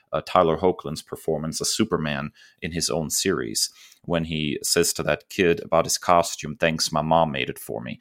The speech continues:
That's ripped directly from, uh, Superman for All Seasons. You know, these are the kinds of things. And if you wanna look at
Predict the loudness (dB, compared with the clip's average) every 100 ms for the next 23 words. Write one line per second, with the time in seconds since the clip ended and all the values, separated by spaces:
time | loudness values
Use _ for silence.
0 | -16 -2 -2 0 2 2 0 -4 0 2
1 | 0 -4 -4 -4 -4 2 2 2 -2 -12
2 | _ _ _ _ 4 4 4 0 2 0
3 | 0 2 2 0 -4 -6 -8 -10 -10 _
4 | _ _ -8 -2 0 2 4 2 2 0
5 | 0 -2 -4 -4 -2 0 0 2 2 2
6 | 0 -2 0 2 2 0